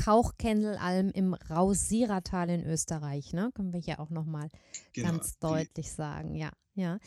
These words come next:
Speaker 1: Erzählen Sie das ruhig ausführlich, diese Geschichte. Ich hätte Sie sowieso danach gefragt.
Speaker 2: <laughs> Ja, und, und wir, wir haben uns zweitausenddreizehn kennengelernt. Sie hat nämlich auch, äh, zweitausendzehn war das, glaube ich, ein Buch veröffentlicht,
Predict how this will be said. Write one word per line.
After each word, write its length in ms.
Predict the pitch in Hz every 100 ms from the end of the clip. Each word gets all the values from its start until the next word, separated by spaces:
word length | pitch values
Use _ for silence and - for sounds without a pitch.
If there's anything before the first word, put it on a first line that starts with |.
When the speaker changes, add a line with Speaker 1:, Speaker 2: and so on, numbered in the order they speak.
| - -
Speaker 1:
Erzählen 340 | 202 - 294
Sie 120 | 359 220
das 240 | 214 -
ruhig 260 | 208 208 -
ausführlich, 600 | 190 - - 208 202 -
diese 240 | 190 180
Geschichte. 360 | 185 - 214 226
Ich 140 | 208
hätte 180 | 220 220
Sie 140 | 220
sowieso 320 | 208 214 196
danach 360 | 175 156 147 143
gefragt. 540 | 143 - 147 135 - -
Speaker 2:
<laughs> 420 | - - - 123 - - - - - -
Ja, 160 | 131 - _
und, 300 | - 117 107
und 240 | 120 120
wir, 240 | 113 120 110
wir 100 | 113
haben 100 | 131
uns 120 | 120
zweitausenddreizehn 720 | - 123 123 107 98 123 123
kennengelernt. 500 | 110 139 160 107 110
Sie 100 | 110
hat 120 | 107
nämlich 300 | 117 117 110
auch, 180 | - 113 - - -
äh, 80 | 98 -
zweitausendzehn 840 | - 107 104 - - - 117 147
war 80 | 135
das, 220 | 131 -
glaube 360 | 117 120 -
ich, 300 | 151 151 -
ein 160 | - 104
Buch 180 | 123 131
veröffentlicht, 760 | 131 127 - 131 139 - -